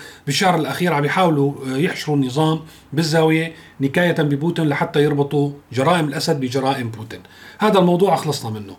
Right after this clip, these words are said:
هي الخلفية. السياق إنه زيارة الإمارات ممكن تشكل انفراجة، وإنه يكون في شيء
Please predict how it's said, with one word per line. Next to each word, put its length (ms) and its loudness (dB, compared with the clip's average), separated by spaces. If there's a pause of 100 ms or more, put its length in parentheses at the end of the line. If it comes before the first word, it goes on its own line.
(100)
هي 160 2
الخلفية. 540 0 (320)
السياق 520 2
إنه 420 6 (280)
زيارة 520 4
الإمارات 680 0
ممكن 340 4 (180)
تشكل 460 -2
انفراجة، 680 2
وإنه 520 0
يكون 280 -2
في 160 -2
شيء 320 -4